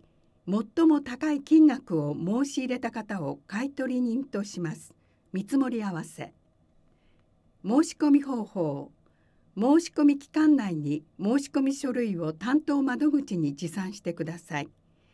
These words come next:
代理人が持参する場合は、委任状が必要です。申し込み期間、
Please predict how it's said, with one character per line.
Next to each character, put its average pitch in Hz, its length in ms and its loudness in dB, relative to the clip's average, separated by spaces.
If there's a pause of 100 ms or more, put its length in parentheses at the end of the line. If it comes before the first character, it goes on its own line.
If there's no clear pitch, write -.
(480)
代 208 260 0
理 285 120 4
人 254 240 2
が 226 120 -2
持 202 120 -8
参 233 220 -6
す 240 140 -6
る 214 140 -4
場 196 140 -4
合 190 180 -8
は、 175 160 -6 (300)
委 180 120 2
任 269 300 6
状 233 220 0
が 208 120 -4
必 - 280 -10
要 180 180 -6
で 147 160 -6
す。 - 180 -20 (1200)
申 226 160 0
し - 120 -10
込 247 100 -4
み 220 140 -4
期 - 140 -20
間、 156 280 -6